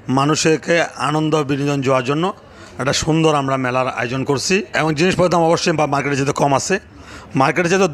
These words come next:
দুই টাকা হলেও কম আছে প্রতিটা আইটেম জিনিসের দাম। এবং বাচ্চা কাচ্চাদের যে বিনোদনের জন্য ওখানে অনেক কিছু জিনিস আছে, যেটা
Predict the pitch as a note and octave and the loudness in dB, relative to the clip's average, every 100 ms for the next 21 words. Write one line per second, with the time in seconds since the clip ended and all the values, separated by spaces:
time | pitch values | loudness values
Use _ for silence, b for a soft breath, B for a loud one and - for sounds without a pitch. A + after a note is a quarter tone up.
0 | C3 E3 F#3 G3+ E3+ A3+ G3 D#3 A#2+ C3+ | 0 -2 2 2 4 4 4 -2 -2 0
1 | D3+ D3 C3+ B2+ C3+ B2 C3+ B2+ C3 C#3 | 0 2 2 2 0 -2 -4 -2 -2 -2
2 | D#3 - - B B B B - G#3 F#3+ | -4 -8 -20 B B B B 0 2 4
3 | G3 G#3+ F#3+ F#3+ F#3+ F#3 F3 F3+ F#3 F3+ | 2 2 2 2 2 2 2 0 0 0
4 | F3 E3+ D#3+ D#3+ D#3 D3+ C#3+ D3 D3+ D3 | -2 -2 -2 -2 -2 -2 0 2 2 0
5 | - D#3 - - B B B B G3+ F#3+ | 0 -4 -4 -18 B B B B 0 4